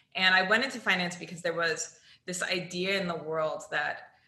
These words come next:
there were these domains that had specific, a specific argot to them, a specific and prohibitive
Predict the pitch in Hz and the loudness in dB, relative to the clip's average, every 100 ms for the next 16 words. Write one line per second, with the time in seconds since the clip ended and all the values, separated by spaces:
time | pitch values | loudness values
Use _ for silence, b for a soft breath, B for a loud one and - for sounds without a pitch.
0 | _ 180 185 175 170 185 170 170 165 175 | _ -2 -2 -2 -4 -2 -2 -2 -4 -4
1 | 165 151 151 - 156 160 151 - - - | -6 -8 -12 -10 -8 -8 -8 -10 -10 -8
2 | - 160 160 170 160 - - - _ _ | -4 -4 -2 -4 -4 -6 -14 -20 _ _
3 | _ _ - - 185 - 180 180 156 151 | _ _ -14 -14 -10 -8 -8 -8 -4 -4
4 | 160 151 - 156 147 - - 160 170 160 | -4 -8 -12 -14 -10 -10 -10 -6 -6 -4
5 | 160 156 156 - 156 - 170 165 156 139 | -6 -6 -10 -12 -12 -6 -4 -2 -4 -6
6 | - | -12